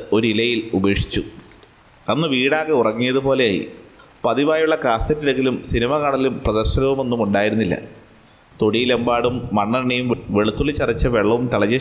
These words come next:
ശേഷം ജനൽവാതിലുകൾ ഭദ്രമായി അടച്ച് ഞങ്ങൾ നാലുപേരും വീടിനകത്ത് ഇരിപ്പായി. കാണാതായ മുട്ട തേടി തള്ളപ്പാമ്പ് വരുമെന്നും പകയോടെ പിന്തുടർന്ന്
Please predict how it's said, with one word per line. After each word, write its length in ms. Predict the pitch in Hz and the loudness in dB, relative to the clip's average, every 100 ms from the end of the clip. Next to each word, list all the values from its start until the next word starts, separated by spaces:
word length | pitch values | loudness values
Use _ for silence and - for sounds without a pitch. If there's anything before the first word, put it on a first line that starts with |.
| - | -2
ശേഷം 280 | 113 113 104 - - - - - | -2 0 -2 -6 -12 -20 -16 -2
ജനൽവാതിലുകൾ 640 | 120 135 156 151 147 135 117 | 0 2 0 0 2 0 2
ഭദ്രമായി 460 | 107 104 123 131 135 | 0 0 0 0 0
അടച്ച് 320 | 120 110 - 113 - - 107 | 0 0 0 0 -2 -4 -2
ഞങ്ങൾ 180 | 110 117 107 | 0 2 2
നാലുപേരും 520 | 107 123 135 120 113 - 98 | 2 2 2 0 0 -2 0
വീടിനകത്ത് 540 | 104 110 117 113 - - 92 | 0 2 0 0 0 -2 0
ഇരിപ്പായി. 400 | 95 - 95 - - - - - - - - | 0 0 -2 -4 -12 -20 -20 -20 -20 -20 -4
കാണാതായ 460 | 127 120 147 165 156 147 | 0 2 2 0 0 0
മുട്ട 160 | 113 - 151 | -2 0 2
തേടി 260 | 139 127 117 - - - - - | 2 2 -2 -4 -14 -20 -20 -4
തള്ളപ്പാമ്പ് 520 | 110 117 139 151 135 135 | 0 0 0 0 0 2
വരുമെന്നും 440 | 110 110 123 120 104 - - - - | 2 2 0 -2 -4 -10 -18 -10 -2
പകയോടെ 440 | 107 113 123 131 131 | -2 0 0 0 0
പിന്തുടർന്ന് 520 | 117 127 127 123 123 | 0 2 0 0 -2